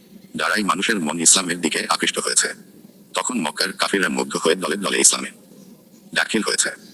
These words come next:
এভাবে শান্তিপূর্ণভাবে মক্কা বিজয় করে মহানবী সা-, পুরো বিশ্বকে এই মেসেজ দিলেন যে আমরা শান্তির পক্ষে, আমরা খুনাখুনি, ত্রাস এবং লুণ্ঠনের বিপক্ষে। আমাদের এভাবে ইসলামের পদ্ধতিতে বিজয় দিবস পালন করা দরকার।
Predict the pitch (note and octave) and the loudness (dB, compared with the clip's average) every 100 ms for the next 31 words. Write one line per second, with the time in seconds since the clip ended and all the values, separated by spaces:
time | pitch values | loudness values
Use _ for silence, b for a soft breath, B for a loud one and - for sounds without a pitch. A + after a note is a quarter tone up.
0 | - - - - - - F#2 G#2+ G#2 E2+ | -20 -20 -20 -20 -6 -4 -2 0 2 2
1 | E2 - G2+ G2 E2 E2+ C#2 - D2 D2 | 0 -2 2 2 2 0 -2 -2 0 2
2 | - - - - - - - - - - | 0 0 -4 -6 -10 -20 -20 -20 -20 -20
3 | - D#2+ E2 A#2 G2 - - - - - | -14 -6 -2 -2 -2 -6 -4 -2 -2 -6
4 | - - - - - G#2+ A2 - - - | -18 -20 -20 -20 -6 -2 2 6 6 6
5 | B2+ G2 E2 D#2 - - D2 B1 - - | 4 4 2 2 2 2 0 2 2 0
6 | - - - - - - - - F#2+ G#2+ | -10 -20 -20 -20 -20 -20 -2 -2 0 2
7 | - F2 F#2 - - - - - - - | 2 0 -2 -4 -6 -8 -10 -16 -20 -20
8 | - F2+ A2 A2 F#2 - G2 - - - | -2 0 0 -2 -4 -4 -6 -8 -14 -20
9 | - G2 G2 - G#2+ F#2+ D2 D#2 E2+ D#2 | -8 -2 -2 0 0 2 0 -2 -2 -2
10 | D2 D2 - - - - - - - - | -4 -4 -6 -8 -10 -20 -20 -4 -2 0
11 | D#3+ A2 - - - A3 - - G2+ - | 0 -2 -2 -4 0 4 4 2 -2 -2
12 | - - - - - - - - - F#2+ | -2 -2 -6 -8 -10 -20 -20 -16 -4 0
13 | F#2 E2 E2 F2+ F2+ - F#2 F2 - - | 2 0 0 0 2 2 2 0 -2 -2
14 | - - | -4 -4